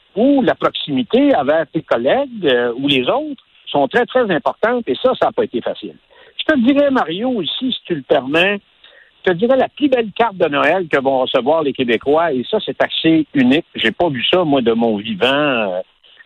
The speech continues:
de mon vivant, là, et toi aussi, probablement. C'était l'unanimité puis le beau geste qu'on fait en, en, il y a quelques jours. Tous les premiers ministres vivants du Québec, de tous les partis politiques,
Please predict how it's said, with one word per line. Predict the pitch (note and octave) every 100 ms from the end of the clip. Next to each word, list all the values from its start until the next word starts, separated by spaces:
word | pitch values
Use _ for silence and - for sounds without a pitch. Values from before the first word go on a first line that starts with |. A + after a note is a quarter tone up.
| -
de | G#2+
mon | A#2 C3+ B2+
vivant, | B2 A#2 B2+ F3
là, | G#3+ G3 G#3
et | -
toi | - -
aussi, | D#3 - - -
probablement. | E3 C#3 C3 A#2 G#2 C#3 G#3 _ - _ -
C'était | D#3+ C#3+ G#3+
l'unanimité | G#3+ B3 G3 E3 C3 A2 E4
puis | F#3 C3+
le |
beau | G#2+ C3+ A#2
geste | C#3 E3+ - -
qu'on | B2+ A2
fait | D3 D#3
en, | C#3+ G#2+ F#2 -
en, | G2 F#2+ - F#2+ _ _ _ _
il | A2+
y |
a | B2
quelques | D#3 A#2+ A2+
jours. | G2+ C3+ D#3 - _ _ _ _ _ -
Tous | B3+
les | A#3 D#3
premiers | C#3+ C3+ C3+
ministres | E3 E3 A#2
vivants | G#2+ D#3 C#3 D#3+ D3
du | A2
Québec, | - D3+ C#3 A#2+ _ _ _ _ _ _ -
de | C#3+ -
tous | A#3
les | E3+
partis | D3 B2+ -
politiques, | - B2 G2 - D3